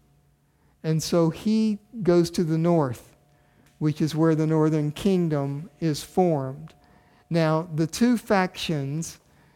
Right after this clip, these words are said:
are about to come and fight with one another. There's gonna be a war between the northern ten tribes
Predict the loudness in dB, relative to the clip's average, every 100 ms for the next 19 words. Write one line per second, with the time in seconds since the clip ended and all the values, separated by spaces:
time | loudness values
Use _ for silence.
0 | _ _ _ _ _ 2 4 4 4 4
1 | 2 -2 -2 2 2 0 -2 -2 0 0
2 | 0 -6 -4 -4 -4 -2 -2 -4 -6 -6
3 | -6 -4 -2 0 2 4 4 4 6 4
4 | 2 0 -4 -10 -20 -20 _ -6 -2 0
5 | 2 2 0 -2 -2 -2 2 4 4 4
6 | 2 2 0 0 2 2 0 -2 0 0
7 | -2 -4 -10